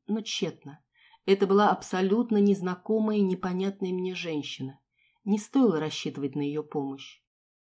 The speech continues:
Со дня моего похищения я изучила все возможности, которые пришли в голову, и с трудом сдержала слёзы, не увидев ни одного способа бежать.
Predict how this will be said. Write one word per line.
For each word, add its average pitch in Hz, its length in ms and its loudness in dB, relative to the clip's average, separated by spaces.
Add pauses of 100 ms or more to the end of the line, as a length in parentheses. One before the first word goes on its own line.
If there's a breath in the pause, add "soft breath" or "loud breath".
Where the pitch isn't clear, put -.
(680)
Со 190 120 2
дня 226 200 2
моего 208 280 4
похищения 214 720 0
я 196 220 8
изучила 202 420 0
все 240 300 0
возможности, 214 720 -2
которые 160 340 -2
пришли 160 320 -6
в 151 100 -8
голову, 214 460 0 (300 soft breath)
и 202 100 4
с - 80 -10
трудом 220 400 4
сдержала 202 540 2
слёзы, 226 460 2
не 202 140 6
увидев 185 460 2
ни 170 140 -4
одного 160 480 -2
способа 160 640 -10
бежать. 139 580 -10